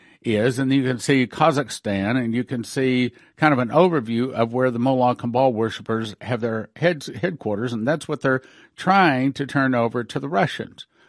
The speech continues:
But, of course, America, backed by the Moloch and Baal worshippers, and say, "What you hear in the news?" <laughs> Have you ever heard the, the, the phrase or the saying, "Everything you know is a lie"?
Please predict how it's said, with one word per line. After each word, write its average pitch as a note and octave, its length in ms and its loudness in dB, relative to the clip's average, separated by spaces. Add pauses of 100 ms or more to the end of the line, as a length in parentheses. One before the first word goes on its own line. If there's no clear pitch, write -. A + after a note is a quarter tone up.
(140)
But, A2 120 -4
of G2 60 -10
course, C3 280 -4
America, D3+ 500 2
backed G#2 400 -2
by A2+ 160 2
the G#2 80 -4
Moloch A2 400 -2
and F2+ 80 -10
Baal B2 180 2
worshippers, F#2+ 520 -6 (600)
and A2 80 -12
say, D3 180 -2
"What C#3 260 -2
you E3 100 4
hear D3+ 120 4
in D3 60 0
the B2+ 100 -2
news?" D3 520 0 (380)
<laughs> - 400 -14
Have A#2 100 -6
you D#3 100 0
ever C#3+ 140 0
heard C3+ 280 0
the, A2+ 360 -4 (200)
the, A2+ 100 -8
the G#2 120 -6
phrase C#3+ 380 0
or A2 40 -6
the G#2+ 80 -4
saying, C3 440 0 (540)
"Everything C3 320 0
you A#2 80 0
know B2+ 220 2
is G#2+ 100 -4
a A2+ 40 -2
lie"? B2 440 4